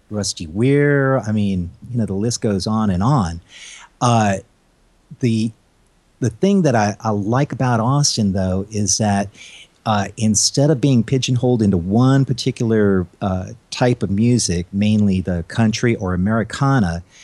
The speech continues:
it's got a, you know, I guess it, it's pretty wide-ranging, the, uh, the stuff that you can go and hear any, you know, any night of the week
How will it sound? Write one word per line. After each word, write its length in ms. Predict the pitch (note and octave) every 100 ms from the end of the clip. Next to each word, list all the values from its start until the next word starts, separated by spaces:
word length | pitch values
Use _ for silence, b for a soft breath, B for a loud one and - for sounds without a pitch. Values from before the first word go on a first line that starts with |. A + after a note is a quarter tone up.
| B B -
it's 300 | - B2 -
got 280 | - E3 D#3
a, 480 | C#3 B2 A2 G2 E2+ F2 _ _ _ -
you 160 | A2+
know, 260 | B2 B2 B2
I 60 | A2
guess 520 | B2+ B2 - - - _ _ _ - -
it, 200 | C#3 C3+
it's 180 | D3+ -
pretty 300 | - F#3 D#3
wide-ranging, 1200 | F#2+ G#2+ B2 B2 F2+ G2 A2+ A#2+ A2+ F#2+ F#2 F2+
the, 240 | G2+ F#2 F2+
uh, 140 | F2 -
the 80 |
stuff 240 | G#2 - B2+
that 180 | B2 -
you 60 |
can 140 | - G2
go 240 | G#2 G2
and 100 | F2+
hear 340 | D#2 A2 F#2+ F#2
any, 360 | G#2 G2 F2+ E2 _ _ -
you 60 |
know, 180 | G2+ F2 -
any 220 | A#2 A2+
night 200 | G#2+ G2
of 60 |
the 80 | G2
week 420 | F2 F#2 D#2 -